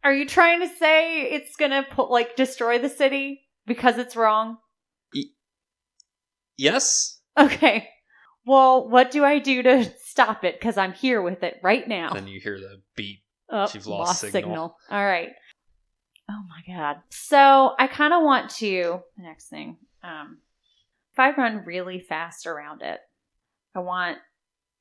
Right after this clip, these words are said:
Speaker 1: to try and contain whatever the, well, actually, it's imploding, not exploding.
Speaker 2: Yes.
Speaker 1: I wonder if I can just
Speaker 2: Well, remember, destroying the city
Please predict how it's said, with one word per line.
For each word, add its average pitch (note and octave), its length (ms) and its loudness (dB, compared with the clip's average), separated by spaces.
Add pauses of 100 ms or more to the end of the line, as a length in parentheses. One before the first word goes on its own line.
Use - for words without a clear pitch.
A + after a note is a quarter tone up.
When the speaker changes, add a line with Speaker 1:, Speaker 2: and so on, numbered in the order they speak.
(380)
Speaker 1:
to F#3 140 -4
try F3 580 -8
and E3+ 240 -14
contain F#3+ 1600 -20 (260)
whatever D4 520 -16
the, D4 160 -14
well, A3 100 0
actually, G3+ 320 -6
it's F3+ 160 -12
imploding, F#3 520 -4
not E3 220 -8
exploding. - 720 -16 (120)
Speaker 2:
Yes. - 400 -12 (1000)
Speaker 1:
I G#3+ 40 -20
wonder A#3 200 -20
if A3+ 140 -20
I G#3 120 -18
can F#3+ 100 -20
just - 600 -20 (800)
Speaker 2:
Well, G#2+ 140 -14
remember, G#2+ 640 -6 (680)
destroying F3 520 -4
the B2 80 -8
city G#2+ 480 -8